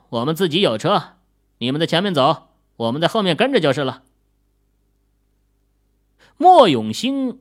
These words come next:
虽然不理解老姐为什么要跟着秦宇，不过对于刘主任实在是没有什么好脸色，也不愿上他的车。莫永新听后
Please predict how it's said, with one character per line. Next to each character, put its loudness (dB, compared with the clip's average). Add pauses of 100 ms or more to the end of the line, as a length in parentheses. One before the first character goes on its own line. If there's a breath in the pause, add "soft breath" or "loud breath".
(140)
虽 2
然 0
不 0
理 -2
解 -4
老 -2
姐 -12 (140 soft breath)
为 2
什 -10
么 -8 (140)
要 0
跟 -4
着 -8
秦 -8
宇， -18 (760 soft breath)
不 2
过 4
对 4
于 -2
刘 2
主 -2
任 -4 (140)
实 2
在 -2
是 2
没 2
有 2
什 -6
么 0
好 -2
脸 -6
色， -12 (420)
也 4
不 2
愿 0
上 -2
他 -4
的 -4
车。 -10 (1120 soft breath)
莫 8
永 4
新 -2
听 -4
后 -4